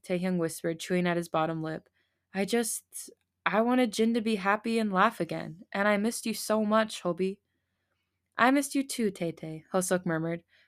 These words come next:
"I missed you a lot. I didn't think, I didn't realize how much I'd miss you until then.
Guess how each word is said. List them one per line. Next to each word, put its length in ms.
"I 120
missed 240
you 120
a 40
lot. 460
I 160
didn't 360
think, 320
I 120
didn't 220
realize 420
how 120
much 220
I'd 160
miss 300
you 140
until 260
then. 320